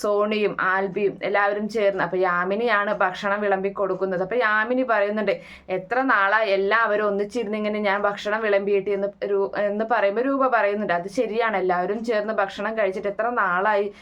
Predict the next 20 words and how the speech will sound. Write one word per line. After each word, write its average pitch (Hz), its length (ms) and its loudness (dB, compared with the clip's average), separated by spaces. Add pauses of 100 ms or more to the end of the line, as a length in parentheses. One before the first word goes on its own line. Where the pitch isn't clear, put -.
(260)
എന്ന് 262 160 0
പറഞ്ഞ്. 226 300 2
അപ്പൊ 196 440 2 (220)
ശരിക്കും 190 760 -2 (100)
അറിഞ്ഞു 220 360 2
തന്നെ 254 280 2
യാമിനി 214 400 2
ചേച്ചി 226 420 0 (280)
കാര്യങ്ങളൊക്കെ 226 640 2
ചെയ്തിട്ടുണ്ടല്ലോ 233 800 0
എന്ന് 214 280 0
പറയുന്നു. 196 340 2
അപ്പൊ 180 220 0
അറിഞ്ഞു 165 420 -2
തന്നെ 254 140 2
നമുക്ക് 262 320 0
ഭക്ഷണം 247 420 0
കഴിക്കാലേ 240 420 2
എന്ന് 214 280 -2 (160)
നമ്മുടെ 202 360 0